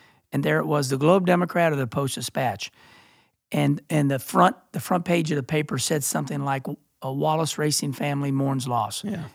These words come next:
Speaker 1: And there's a picture, uh, of baby Mikey. And I was like, "Oh my gosh," you know? So, uh,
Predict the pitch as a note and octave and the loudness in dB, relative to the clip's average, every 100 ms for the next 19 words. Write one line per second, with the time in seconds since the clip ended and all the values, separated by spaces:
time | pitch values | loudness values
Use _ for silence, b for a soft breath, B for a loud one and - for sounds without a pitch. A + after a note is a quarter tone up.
0 | _ - C#3 C#3 C3 B2 - D3 - A2+ | _ 2 4 4 2 -2 0 0 0 -4
1 | A2+ b - C3+ C3+ C3 C3 C3+ B2 C3+ | -8 b -6 -4 -2 -2 0 0 0 0
2 | D3+ - E3 - _ _ _ G#3 C3+ C#3 | -2 -4 -12 -14 _ _ _ -8 -6 -4
3 | C#3 B2+ A#2 C3+ C3+ A#2+ B2+ B2 B2 - | -4 -6 -6 -4 -4 -4 -4 -4 -4 -8
4 | - B2+ C3 C3+ - F3+ D#3+ D#3 D3 | -4 -2 -2 -2 2 6 8 8 6